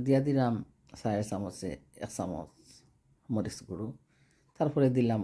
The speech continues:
আধা চামচ হলুদ গুঁড়ো, তারপরে দিয়া দিমু বলস কারি পাউডার এক চামচ, লবণ দিয়া দিমু চায়ের চামচে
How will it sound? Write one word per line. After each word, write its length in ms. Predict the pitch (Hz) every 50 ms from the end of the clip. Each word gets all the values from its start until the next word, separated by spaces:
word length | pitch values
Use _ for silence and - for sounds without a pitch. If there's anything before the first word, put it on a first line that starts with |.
| - 107
আধা 160 | 104 117 110 -
চামচ 240 | 117 101 98 104 101 -
হলুদ 220 | - 117 123 127 127 127
গুঁড়ো, 180 | 127 123 123 127 135 135 - _ _ _ _ -
তারপরে 320 | - 95 101 - 92 87 80 76 -
দিয়া 140 | - - 92 87
দিমু 220 | - 87 95 80 82 - _ _ - 127 104
বলস 240 | 113 113 107 104 - -
কারি 180 | - 104 90 95 -
পাউডার 340 | 87 85 87 - 90 80 80 - _ - 95
এক 60 | 85 - -
চামচ, 300 | 92 95 98 107 131 131 - _ _ _ _ _ _ _ _ _ -
লবণ 320 | 143 139 139 147 160 175 175 160
দিয়া 120 | 160 151 139 135
দিমু 220 | 135 120 120 113 107 107 -
চায়ের 260 | - 104 98 92 92 -
চামচে 440 | - 87 92 90 82 - - 78